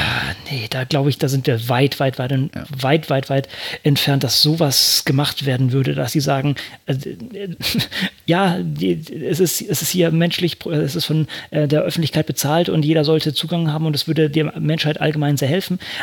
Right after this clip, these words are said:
Speaker 1: Aber, ähm, äh, und, und die paar Verlage kriegen, brauchen das Geld nicht so in der Art, das glaub ich nicht. Das ist, das ist, ähm,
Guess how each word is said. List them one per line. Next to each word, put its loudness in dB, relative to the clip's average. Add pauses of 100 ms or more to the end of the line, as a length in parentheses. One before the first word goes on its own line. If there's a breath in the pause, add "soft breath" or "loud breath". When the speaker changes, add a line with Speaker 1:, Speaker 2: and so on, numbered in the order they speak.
(360 loud breath)
Speaker 1:
Aber, 2
ähm, 2 (440 loud breath)
äh, 2
und, 2
und 2
die -2
paar 2
Verlage 0
kriegen, -2
brauchen 2
das 0
Geld 2
nicht 0
so 2
in 2
der 0
Art, -4
das -2
glaub -4
ich -14
nicht. -8
Das -4
ist, -2
das -2
ist, -4
ähm, -8